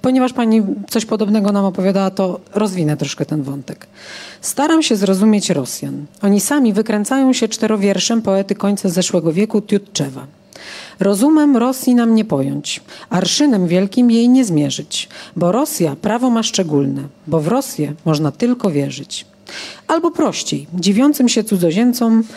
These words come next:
odpowiadają: U nasze Rosja, czyli władza może wszystko. Tu nie ma zasad i nie ma praw.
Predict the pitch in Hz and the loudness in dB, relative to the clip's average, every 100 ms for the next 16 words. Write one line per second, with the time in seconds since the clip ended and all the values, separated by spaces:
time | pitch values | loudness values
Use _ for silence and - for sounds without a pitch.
0 | - - 214 214 208 202 202 202 196 - | -10 -6 -2 0 0 2 2 0 -2 0
1 | 254 226 160 - 226 277 - 285 175 135 | 2 2 0 0 0 0 2 4 4 -2
2 | - - _ - 302 202 196 214 220 226 | -14 -20 _ 2 2 2 0 0 2 0
3 | - 240 - - 135 135 - 208 240 285 | 0 -2 -2 -10 -12 -6 0 4 4 4
4 | 190 143 131 - 180 - - 196 214 233 | 0 -2 -6 -8 -10 -8 2 4 4 2
5 | 240 226 139 | 0 -6 -6